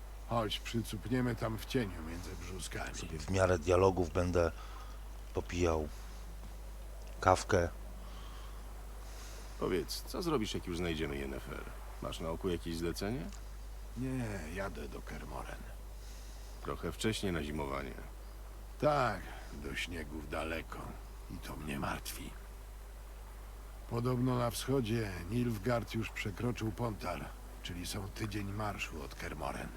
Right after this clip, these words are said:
Speaker 1: Jeśli tam trafią, zanim zasypie przełęcze, trzeba zatrzeć ślady, ukryć nasze ścieżki.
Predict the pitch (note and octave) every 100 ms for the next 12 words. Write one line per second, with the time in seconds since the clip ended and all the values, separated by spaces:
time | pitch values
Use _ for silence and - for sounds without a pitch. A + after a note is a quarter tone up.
0 | - - - G#2+ A2 - A2+ G#2+ G2 -
1 | C#3 C3 - F#2+ E2+ E2+ F2 G2+ F#2 F#2
2 | F2+ F#2+ - - F#2+ - - A#2 C3 B2
3 | - E3 - - - - - - G#2+ G#2
4 | A2+ - - E2+ - - C#2 C2 - G#2
5 | - - - - - - - - - -
6 | -